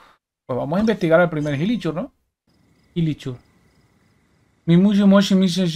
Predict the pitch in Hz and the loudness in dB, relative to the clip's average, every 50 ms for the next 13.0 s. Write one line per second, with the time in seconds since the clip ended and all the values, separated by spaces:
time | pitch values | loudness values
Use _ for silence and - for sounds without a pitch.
0 | 180 185 180 180 190 185 180 - 180 180 175 - - 185 180 190 202 196 196 220 | 0 0 2 2 2 2 4 4 4 4 2 -2 -4 0 0 2 2 4 4 4
1 | 185 175 170 175 185 185 180 175 165 170 185 190 190 - 156 139 135 120 - - | 6 6 6 6 6 6 6 6 6 6 6 6 4 4 2 2 2 0 -6 -14
2 | _ _ - - _ _ _ _ _ _ _ _ _ _ _ _ _ _ _ _ | _ _ -20 -20 _ _ _ _ _ _ _ _ _ _ _ _ _ _ _ _
3 | _ _ _ _ _ _ _ _ - 151 - - 151 151 151 143 143 - 180 190 | _ _ _ _ _ _ _ _ -6 -2 0 2 4 4 2 2 0 -2 0 2
4 | 190 180 165 165 165 143 143 139 131 127 - 156 147 147 151 165 165 - 165 - | 4 4 4 4 4 2 0 -4 -6 -8 -10 -8 -6 -4 -4 -6 -8 -10 -10 -8
5 | 170 165 165 - 143 135 135 135 - - _ _ _ _ _ _ _ _ _ _ | -8 -8 -6 -6 -6 -6 -6 -6 -8 -14 _ _ _ _ _ _ _ _ _ _
6 | _ - 160 160 190 196 180 151 143 180 180 165 175 175 175 190 190 170 156 143 | _ -4 -4 -2 -2 -2 -2 -2 0 -2 -2 0 0 0 2 2 0 0 0 0
7 | 151 151 147 160 143 139 147 139 139 156 151 151 147 151 160 160 165 175 170 170 | -2 -2 -2 -4 -6 -6 -6 -6 -4 -4 -2 -2 -2 -2 -2 -4 -4 -8 -6 -6
8 | 170 156 156 151 147 135 - 165 170 175 175 165 156 156 156 165 165 160 156 147 | -4 -4 -4 -4 -4 -4 -4 -4 -2 -2 -2 -2 -2 -2 -2 -2 -4 -4 -8 -8
9 | - 170 156 147 151 156 180 214 214 - - - - - _ _ _ _ _ _ | -6 -6 -4 -2 -2 -2 -4 -6 -8 -14 -20 -20 -20 -20 _ _ _ _ _ _
10 | _ _ _ _ _ _ _ _ _ _ _ _ _ _ _ _ _ _ _ _ | _ _ _ _ _ _ _ _ _ _ _ _ _ _ _ _ _ _ _ _
11 | _ _ _ _ _ _ _ _ _ _ _ _ _ _ _ _ _ _ _ _ | _ _ _ _ _ _ _ _ _ _ _ _ _ _ _ _ _ _ _ _
12 | _ _ _ _ _ _ 160 160 - 170 151 143 147 143 139 131 131 131 - | _ _ _ _ _ _ -8 -2 0 0 2 4 4 4 2 0 -2 -8 -12